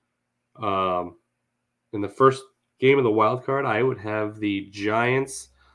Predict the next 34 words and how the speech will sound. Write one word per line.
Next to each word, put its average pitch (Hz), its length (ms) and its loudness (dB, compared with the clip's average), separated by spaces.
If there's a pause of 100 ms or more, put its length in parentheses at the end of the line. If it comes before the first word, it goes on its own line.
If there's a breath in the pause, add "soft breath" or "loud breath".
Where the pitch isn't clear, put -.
(160)
losing 127 540 0
to 135 120 0
the 131 80 0
Bucks, - 580 0 (1700 soft breath)
uh, 101 280 2
in 123 160 -2
Tampa 107 300 -2
Bay. 90 400 -4 (480)
Then 110 100 -4
I 110 80 0
have 101 380 -2
Dallas 113 720 2 (680)
beating 131 320 0
Seattle 110 720 -2
in 135 180 0
Seattle. 110 760 -4 (760)
And 98 120 -6
I - 20 -4
have 95 80 -6
San 120 260 0
Francisco 110 520 -2
beating 113 400 -2
Minnesota 104 500 -2
in 95 340 -6
Minnesota. 95 600 -6
So 98 140 -6
the 95 100 -8
number 110 240 -4
two 101 440 -2
losing 95 360 -2
in 85 80 -6
the 80 60 -12
first 92 320 -8
round. - 260 -14